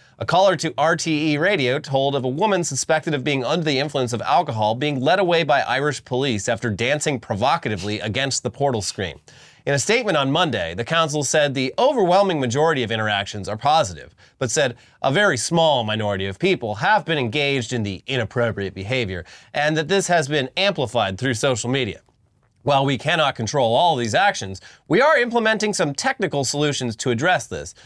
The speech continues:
and these will go live in the next twenty-four hours," it added. "We will continue to monitor the situation over the coming days with our partners in New York to ensure that portals continue to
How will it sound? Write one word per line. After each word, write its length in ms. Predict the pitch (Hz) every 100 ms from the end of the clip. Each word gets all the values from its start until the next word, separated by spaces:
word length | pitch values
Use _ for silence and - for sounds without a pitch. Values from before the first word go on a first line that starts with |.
| - -
and 120 | 147
these 120 | 196
will 120 | 170
go 140 | 160 143
live 320 | 139 127 104
in 80 | 107
the 40 |
next 200 | 110 -
twenty-four 480 | - 135 110 110 113
hours," 400 | 117 104 - 107
it 100 | 107
added. 300 | 90 78 - - - - - -
"We 140 | 147
will 180 | 185 226
continue 380 | 220 175 208 202
to 60 | 151
monitor 340 | 165 185 165
the 80 | 156
situation 520 | 175 147 160 160 151
over 140 | 147
the 60 | 135
coming 280 | 151 151 143
days 300 | 131 139 139
with 100 | 120
our 140 | 113
partners 440 | 104 147 185 175 143
in 120 | 135
New 100 | 156
York 360 | 175 143 120
to 140 | - 135
ensure 500 | 127 - 190 196 196
that 180 | 139 -
portals 420 | 190 202 202 190
continue 420 | - 135 196 214
to 120 | 180